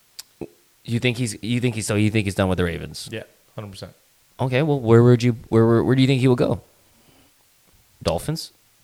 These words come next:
Speaker 2: I was gonna say Miami.
Speaker 1: Dolphins? Yeah.
Speaker 2: I was gonna say Miami.
Speaker 1: With fucking apparently Sean Payton, which I doubt it.
Speaker 2: I don't know, man. It's gonna be kinda weird. Also, let's give it another week to kinda see where everything else transpires
Speaker 1: Mm.
Speaker 2: because you have all these teams that are still,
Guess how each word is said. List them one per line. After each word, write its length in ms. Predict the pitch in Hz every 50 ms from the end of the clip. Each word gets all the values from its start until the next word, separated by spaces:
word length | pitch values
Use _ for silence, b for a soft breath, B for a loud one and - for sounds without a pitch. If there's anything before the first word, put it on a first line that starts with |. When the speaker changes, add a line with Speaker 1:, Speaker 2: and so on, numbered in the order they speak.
| _ -
Speaker 2:
I 80 | 113 110
was 120 | 113 104
gonna 160 | - 107 98
say 160 | - - - 110
Miami. 220 | 110 110 113 110
Speaker 1:
Dolphins? 520 | 95 98 98 98 - 135 147 165 165 - -
Yeah. 560 | 87 95 107 117 120 131 120 113 110 104 92
Speaker 2:
I 60 | 92 87
was 300 | 90 95 98 101 104 107
gonna 140 | 113 110
say 140 | 101 113 117
Miami. 340 | 110 104 101 98 92 90 90 -
Speaker 1:
With 280 | 107 110 107 104 -
fucking 580 | - 113 110 - - 113 107 107 107 107 107 101
apparently 360 | - - 113 113 110 113 113
Sean 280 | 104 - 123 117 110 101
Payton, 420 | 110 117 98 127 135 143 147 139
which 200 | - 92 101 - 98
I 100 | 92 95
doubt 400 | 87 - - - 95 104 117 131
it. 180 | 151 - - - b b b b b b b b b b b b b b _ _ -
Speaker 2:
I 80 | - 123
don't 140 | 123 117 117
know, 140 | 113 113 113
man. 300 | 113 117 113 117 117 - -
It's 200 | 131 127 - -
gonna 180 | - 135 127 127
be 140 | 143 156
kinda 280 | 143 - - 156 147 143
weird. 440 | 131 120 120 120 127 131 131 127 - _ _
Also, 500 | - 117 123 131 127 - - 151 151 151
let's 260 | 147 135 123 117 -
give 160 | - - 135 127
it 60 | 123
another 260 | 120 120 113 110 107
week 360 | 95 95 107 113 127 131 - _ _ _ _ _ -
to 80 | - -
kinda 260 | - 127 117 110 107
see 180 | - - 120 113
where 160 | 110 107 98
everything 360 | 107 107 110 101 110 104 101
else 160 | 98 92 92 -
transpires 720 | - - 104 95 95 - - 131 131 139 139 135 127 -
Speaker 1:
Mm. 200 | 117 113 110 101
Speaker 2:
because 140 | 90 85
you 100 | 110 107 104
have 140 | 101 98 98
all 240 | 98 110 123 120
these 220 | 113 113 113 107 104
teams 540 | - - - 175 185 190 175 143 123 117 107
that 100 | 107 -
are 100 | 107 101
still, 480 | - - - 135 123 120 113 107 98